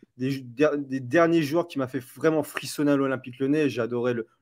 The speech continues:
même l'homme, hein, je suivais beaucoup sur les réseaux, j'a-, j'aimais bien un peu s-,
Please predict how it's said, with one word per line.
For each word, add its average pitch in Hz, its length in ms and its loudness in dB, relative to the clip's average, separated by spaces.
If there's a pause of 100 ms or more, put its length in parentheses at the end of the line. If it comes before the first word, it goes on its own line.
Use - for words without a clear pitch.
même 139 240 2
l'homme, 185 240 10
hein, 139 80 4
je 120 100 -4
suivais 127 240 -6
beaucoup 123 240 -8
sur - 160 -10
les 120 80 0
réseaux, 135 340 0
j'a-, 117 180 -4
j'aimais 113 200 -4
bien 117 140 -2
un 120 60 -6
peu 120 120 -16
s-, - 120 -16